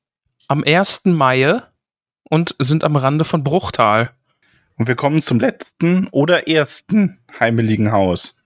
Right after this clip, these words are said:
Speaker 1: Ja.
Speaker 2: Finde ich ein ganz schöner Einwurf übrigens. Je nachdem, von wo man kommt, sind wir das letzte oder das erste ist.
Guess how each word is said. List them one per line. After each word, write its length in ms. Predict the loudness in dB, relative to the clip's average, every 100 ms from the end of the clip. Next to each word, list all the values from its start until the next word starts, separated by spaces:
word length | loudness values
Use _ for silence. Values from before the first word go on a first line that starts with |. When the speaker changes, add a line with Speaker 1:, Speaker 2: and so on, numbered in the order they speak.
| -6
Speaker 1:
Ja. 280 | -2 -2 -2 -12 _ _ _ _ _ -4
Speaker 2:
Finde 160 | -2
ich 60 | 0
ein 120 | 0
ganz 280 | -2 -2 -2
schöner 360 | 0 2 2
Einwurf 380 | 0 0 0 -2
übrigens. 640 | -4 -2 0 0 -2 -8 _ -6
Je 80 | -2
nachdem, 260 | 0 -2 -2
von 200 | -2 0
wo 80 |
man 180 | 0 0
kommt, 320 | 0 -2 -2
sind 240 | -4 -4 -2
wir 80 | -2
das 100 | -2
letzte 280 | -4 0
oder 80 | 0
das 100 | 0
erste 380 | 0 -2 0 -2
ist. 260 | -2 -4